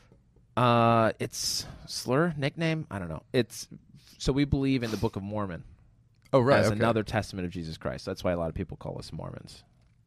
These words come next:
Speaker 2: Okay, but technically you're not, uh, Mormon isn't the name of the religion, technically.
Speaker 1: No. Right,
Speaker 2: Okay,
Speaker 1: right.
Speaker 2: interesting.
Speaker 1: And we've had a couple different iterations, or I guess pushes from the general leadership of our church to
Speaker 2: Hmm.
Speaker 1: say, you know, "Stop."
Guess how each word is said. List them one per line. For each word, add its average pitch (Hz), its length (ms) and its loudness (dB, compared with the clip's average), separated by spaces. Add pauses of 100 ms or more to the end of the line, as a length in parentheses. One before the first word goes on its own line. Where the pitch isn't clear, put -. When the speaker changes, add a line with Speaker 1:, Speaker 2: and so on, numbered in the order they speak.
Speaker 2:
Okay, 113 180 4
but 98 160 -4
technically 101 320 -6
you're 90 80 -6
not, 87 280 -6
uh, 92 120 -6 (260)
Mormon 104 300 -2
isn't 95 180 -6
the 95 60 -6
name 82 180 -6
of 78 60 -10
the 73 80 -8
religion, 73 500 -10
technically. - 420 -14 (140)
Speaker 1:
No. 107 300 -2 (300)
Right, 85 160 -2
Speaker 2:
Okay, - 240 -6 (100)
Speaker 1:
right. 82 160 -6
Speaker 2:
interesting. 101 320 -6
Speaker 1:
And 101 100 -6
we've 107 140 -4
had 113 160 0
a 107 40 0
couple 113 460 -2 (140)
different 107 400 -4
iterations, 101 840 -4
or 87 260 -4
I 90 60 -6
guess 92 340 -8 (640)
pushes 98 600 -6
from 98 280 -4
the 85 360 -4
general 104 400 0
leadership 101 460 0
of 101 100 -8
our 90 120 -2
church - 640 -2 (160)
to 104 80 -8
Speaker 2:
Hmm. 113 100 -6
Speaker 1:
say, 92 260 2
you 87 100 -8
know, 80 80 -8
"Stop." 73 420 -4